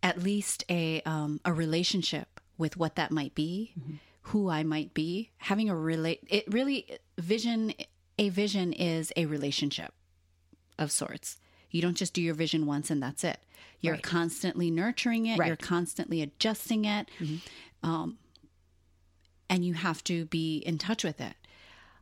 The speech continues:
Speaker 1: I just love that because I like to have, I'm a planner and I like to, <clears throat> I like to have a, um, kind of a map of, okay, where am I headed?
Speaker 2: Mm-hmm.
Speaker 1: Where am I going?
Speaker 2: Mm-hmm.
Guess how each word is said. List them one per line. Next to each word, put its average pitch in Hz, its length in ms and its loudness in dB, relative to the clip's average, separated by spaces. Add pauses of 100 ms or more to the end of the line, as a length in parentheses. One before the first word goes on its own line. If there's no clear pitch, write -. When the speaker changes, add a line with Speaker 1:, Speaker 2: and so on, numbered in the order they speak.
(140)
Speaker 1:
I 220 140 2
just 269 260 0
love 175 380 0
that 160 240 -2
because 170 320 -2
I 170 80 0
like 170 360 -2
to 208 140 0
have, 151 600 -2
I'm 190 160 4
a 185 40 -2
planner 202 560 -2
and 165 120 0
I 165 80 0
like 202 240 -4
to, 170 220 -4 (580)
<clears throat> 262 400 0
I 196 80 0
like 196 240 2
to 208 100 2
have 175 420 0
a, 151 320 0
um, 147 460 -6 (1900)
kind 285 240 4
of 277 100 0
a 185 60 4
map 160 580 0
of, 156 240 2
okay, 156 220 -2
where 160 200 2
am 180 80 2
I 185 80 2
headed? 196 360 0 (120)
Speaker 2:
Mm-hmm. 170 200 -2 (400)
Speaker 1:
Where 165 160 4
am 175 100 2
I 196 80 2
going? 220 420 0
Speaker 2:
Mm-hmm. 156 220 -2